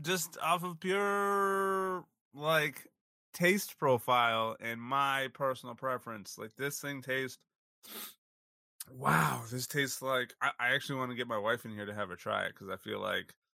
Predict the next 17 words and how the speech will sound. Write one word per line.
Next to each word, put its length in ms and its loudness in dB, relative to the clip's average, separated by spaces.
she 200 -2
would, 200 2
without 320 4
telling 300 0
her, 320 -6
I 60 -6
bet 220 0
she 120 -8
would 120 -8
be 80 -10
willing 280 -6
to 120 -6
identify 600 0
it 140 -4
to 240 2
a 60 0
T 520 -6